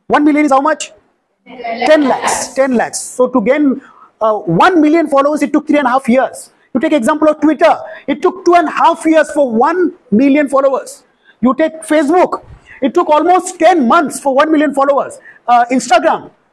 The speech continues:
took two and a half months for one million followers. And what is big thing about Chat G P T?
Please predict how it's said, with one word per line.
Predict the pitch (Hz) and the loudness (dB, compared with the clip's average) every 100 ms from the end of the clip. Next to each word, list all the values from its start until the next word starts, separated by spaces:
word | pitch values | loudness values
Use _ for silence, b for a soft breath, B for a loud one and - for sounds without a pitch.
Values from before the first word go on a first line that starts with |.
| _ 330 | _ -2
took | 339 - | -2 0
two | 339 | 0
and | 320 | 0
a | 202 | 2
half | 269 320 254 | 2 2 2
months | 233 330 226 - | 2 2 -4 -6
for | 262 240 | -4 0
one | 262 254 | 0 2
million | 254 247 | 0 0
followers. | 233 220 180 - - _ _ _ _ _ | 0 0 -2 -8 -20 _ _ _ _ _
And | 302 | 2
what | 330 294 | 2 0
is | 160 | -4
big | 135 320 330 | -2 -2 0
thing | 311 | -2
about | 277 269 262 | 2 0 0
Chat | 247 214 | -2 0
G | 214 | -2
P | 233 | 0
T? | 254 277 | -2 -2